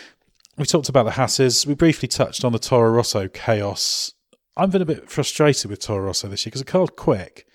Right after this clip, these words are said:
We keep seeing the car do particularly impressive long runs on Friday. That race pace is there in flashes, and Kvyat was coming through.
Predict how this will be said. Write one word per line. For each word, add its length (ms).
We 100
keep 340
seeing 320
the 60
car 480
do 120
particularly 500
impressive 680
long 240
runs 240
on 80
Friday. 540
That 160
race 200
pace 260
is 240
there 320
in 80
flashes, 340
and 120
Kvyat 340
was 120
coming 280
through. 400